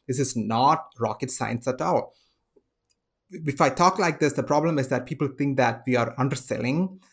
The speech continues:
uh, s-, deep learning and machine learning. Well, the challenge actually is not in understanding the concepts, but actually in putting these concepts into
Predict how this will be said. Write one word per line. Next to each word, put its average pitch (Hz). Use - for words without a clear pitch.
uh, 123
s-, 120
deep 131
learning 135
and 120
machine 143
learning. 156
Well, 120
the 135
challenge 170
actually 147
is 135
not 156
in 135
understanding 147
the 160
concepts, 135
but 127
actually 143
in 127
putting 185
these 143
concepts 131
into 127